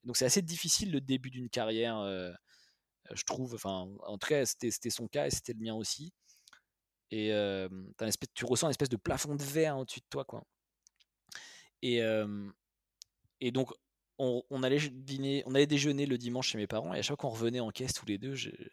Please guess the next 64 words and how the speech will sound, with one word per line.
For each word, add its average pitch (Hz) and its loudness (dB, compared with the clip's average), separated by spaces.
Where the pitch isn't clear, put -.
je - -12
disais, « 104 -4
Non, 95 -4
mais 82 -8
ça, - -2
ça, - -6
ça 95 -4
pourrait - -6
être - -10
un 85 -8
truc 90 -14
de 95 -8
ouf 117 -12
et 117 -4
tout. » - 2
Enfin, 135 -2
je - -6
disais, « 110 0
On 107 0
prend 110 -2
des 104 2
locaux, 127 2
on 123 2
les 117 0
retape », 143 -2
mais 113 0
je - 2
savais 120 8
même 143 0
pas 170 4
comment 123 0
on 117 -2
pouvait 117 2
faire. 185 6
Mais 104 -2
ce - -2
que 117 -2
je 107 0
savais, 135 8
c'est 147 4
que 113 2
moi, 123 0
j'avais 110 2
un 107 2
peu 123 -2
le 117 2
sens 123 0
du 123 -8
business, 123 0
j'avais 104 -4
déjà 107 0
réussi 104 2
à 110 2
prendre 113 -6
des 110 2
bureaux, 123 0
gérer 107 2
une 113 0
entreprise, 123 -2
emmener 110 -2
les 113 2
gens 110 0
avec 101 -2
moi, 175 -2